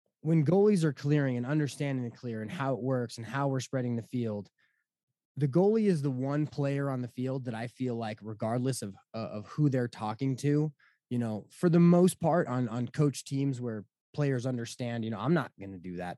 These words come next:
part. So I'm gonna, I'm gonna, you know, I'm gonna try and help in as many ways as I possibly can, um, to, to help our goalie."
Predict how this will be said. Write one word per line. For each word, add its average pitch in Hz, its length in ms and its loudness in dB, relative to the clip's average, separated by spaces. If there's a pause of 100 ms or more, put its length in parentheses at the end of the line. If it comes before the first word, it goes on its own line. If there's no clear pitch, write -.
part. 98 300 -4
So 98 320 -6
I'm 120 100 -6
gonna, 101 240 -6 (240)
I'm 110 140 -6
gonna, 107 160 -6
you 98 140 -8
know, 98 200 -6 (560)
I'm 151 80 4
gonna 151 140 6
try 139 220 2
and 123 100 0
help 135 280 0
in 127 100 2
as 117 120 -2
many 127 260 0
ways 123 360 -2
as 117 80 -8
I 113 80 -4
possibly 107 460 -6
can, 117 400 -4 (500)
um, 123 460 -2
to, 120 140 -14
to 127 160 -4
help 127 220 0
our 113 140 0
goalie." 127 500 4